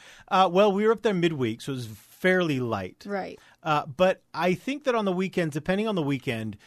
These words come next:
Speaker 1: you, you're gonna have some visitors
Speaker 2: Mm-hmm.
Speaker 1: because it's quite popular with fishermen. Also, in Weber Canyon itself, there are a lot of vacation properties.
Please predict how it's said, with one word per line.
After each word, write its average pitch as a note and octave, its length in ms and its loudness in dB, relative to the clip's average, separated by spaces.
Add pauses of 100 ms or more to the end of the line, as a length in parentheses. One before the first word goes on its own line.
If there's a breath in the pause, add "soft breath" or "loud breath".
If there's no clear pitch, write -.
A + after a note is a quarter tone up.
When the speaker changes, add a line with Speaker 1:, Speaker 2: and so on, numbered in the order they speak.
(140 soft breath)
Speaker 1:
you, C#3+ 320 -2 (120)
you're C#3+ 180 -4
gonna G#3 260 0
have D#3+ 260 0
some B2+ 280 -4
visitors G2 640 -12 (220 soft breath)
Speaker 2:
Mm-hmm. A3 180 -8
Speaker 1:
because E3 320 0
it's D3+ 140 -6
quite F#3 260 0
popular D#3+ 460 0
with D3 220 0
fishermen. G#2+ 560 -8 (460 soft breath)
Also, F3+ 680 2 (440)
in G#3+ 320 0
Weber F#3+ 300 -2
Canyon D3+ 420 -4
itself, B2+ 440 -2
there C#3 200 0
are C3+ 200 -2
a B2 100 0
lot B2 440 0
of A#2+ 80 0
vacation G#2+ 540 -6
properties. - 680 -14